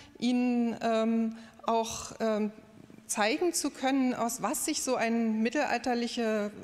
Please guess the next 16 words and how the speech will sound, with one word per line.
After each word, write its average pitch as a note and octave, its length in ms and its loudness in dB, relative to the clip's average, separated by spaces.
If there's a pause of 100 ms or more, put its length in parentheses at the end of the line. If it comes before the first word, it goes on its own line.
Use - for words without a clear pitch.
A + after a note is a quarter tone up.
äh, G#3+ 320 0
Fenster, C4+ 640 -2
eine A3+ 200 2
mittelalterliche A3+ 640 0
Glasmalerei A3+ 720 -2
zusammensetzt. A3 880 -2 (400)
Und A3 100 -2
bevor B3 300 2
ich A#3 240 0
jetzt - 260 -2
ganz G#3+ 220 0
konkret A3+ 420 0
auf D4+ 100 0
diese A#3 240 0
Frage A3+ 440 0
eingehe, A#3+ 500 2